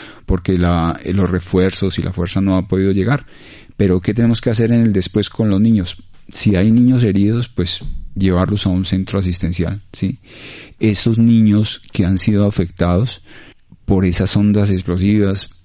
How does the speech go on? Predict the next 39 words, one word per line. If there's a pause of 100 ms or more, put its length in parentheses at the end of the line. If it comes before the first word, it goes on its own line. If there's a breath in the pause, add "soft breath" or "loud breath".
(260)
por
esa, (160)
esa
afectación
acústica,
¿sí?
Que
le
llega
a
sus
oídos, (640 loud breath)
eh,
pues
deben
ser
revisados,
¿sí?
Deben
ser
revisados.
De
hecho,
la
Facultad
de
Ciencias
de
la
Salud, (460 loud breath)
eh, (120)
eh,
con
su
programa
de
fonoaudiología,
tiene,
eh,